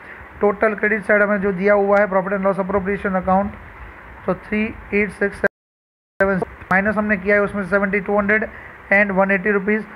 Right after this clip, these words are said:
तो आपका आ जाता है थ्री वन टू नाइन ज़ीरो। अब थ्री वन टू नाइन ज़ीरो into five divide by one zero five करेंगे,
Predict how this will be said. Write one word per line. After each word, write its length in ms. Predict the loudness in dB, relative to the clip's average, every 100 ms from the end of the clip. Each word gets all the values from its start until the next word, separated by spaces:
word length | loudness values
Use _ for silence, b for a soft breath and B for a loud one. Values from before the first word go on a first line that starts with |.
| -20 0
तो 60 | 0
आपका 240 | 2 2
आ 120 | 4
जाता 260 | 4 2 2
है 120 | 2
थ्री 180 | -2 -4
वन 200 | -2 -2
टू 180 | -2 0
नाइन 200 | 2 2
ज़ीरो। 320 | 2 4 4 0 B B
अब 120 | -4 -2
थ्री 140 | -2
वन 200 | 0 0 0
टू 140 | -2
नाइन 200 | 2 2 2
ज़ीरो 280 | 2 4 4 0
into 240 | 0 0 2
five 180 | 2 2
divide 260 | 2 0 2
by 100 | 2 2
one 140 | 0
zero 160 | 0 0 2
five 160 | 0
करेंगे, 400 | 2 2 2 0